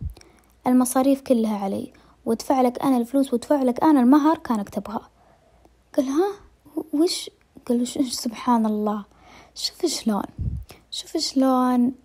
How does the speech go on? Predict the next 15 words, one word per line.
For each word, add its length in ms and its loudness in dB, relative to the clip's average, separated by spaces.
ترك 420 -2
شيء 360 -2
لوجه 380 2
الله، 340 -2
ترك 260 -2
حاجة 340 -2
حرام 460 -2
لوجه 360 2
الله، 320 0
وشلون 560 0
الله 300 2
عوضه 480 2
بحاجة 440 -4
أحسن 440 -8
بكثير. 560 -6